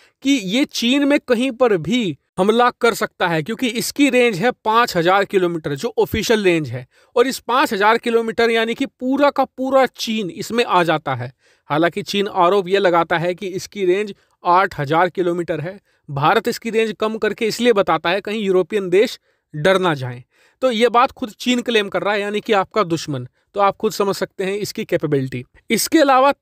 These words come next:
तीसरा कारण ये है कि कुछ रिपोर्ट आई थी कि भारत अग्नि फ़ाइव का एमआईआरवी यानी कि मल्टीपल इंडिपेंडेंट रीएंट्री व्हीकल के साथ में परीक्षण करेगा।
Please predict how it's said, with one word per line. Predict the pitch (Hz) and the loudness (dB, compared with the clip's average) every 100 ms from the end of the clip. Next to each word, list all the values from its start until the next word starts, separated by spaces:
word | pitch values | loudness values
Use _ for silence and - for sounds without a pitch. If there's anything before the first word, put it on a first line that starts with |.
| - | -8
तीसरा | 262 277 285 302 | -8 -2 0 0
कारण | - 247 254 | 2 2 2
ये | 226 185 | 0 -2
है | 160 | -4
कि | 170 | -6
कुछ | 247 285 - | -6 -4 -4
रिपोर्ट | 214 190 226 294 254 | -4 0 2 4 4
आई | 196 | 2
थी | 165 196 233 _ _ _ | 0 -6 -14 _ _ _
कि | - 262 | -2 -2
भारत | 156 165 254 - | 0 4 4 2
अग्नि | - 214 262 294 | -2 0 2 0
फ़ाइव | - 214 208 - | 2 2 0 -4
का | 147 123 _ _ _ - | -12 -12 _ _ _ -4
एमआईआरवी | 226 311 320 - 214 220 254 - 196 202 180 185 180 | 0 0 -2 2 4 4 2 0 2 4 2 0 -2
यानी | 196 | -2
कि | 208 220 | -4 -6
मल्टीपल | 196 202 226 202 269 - 269 - | -2 0 0 -4 -4 0 0 0
इंडिपेंडेंट | 208 214 233 - 214 214 233 233 - | -6 -4 -2 -2 -4 -2 -4 -6 -8
रीएंट्री | 143 214 240 240 254 262 | -2 2 2 0 0 0
व्हीकल | 151 185 175 277 | 0 -2 2 2
के | 277 269 | 2 -2
साथ | 247 - - 233 226 | -2 -2 2 2 2
में | 196 135 127 _ _ | -4 -8 -12 _ _
परीक्षण | 214 214 - 208 | -2 -2 0 -2
करेगा। | 185 160 131 131 | 0 -2 -2 -8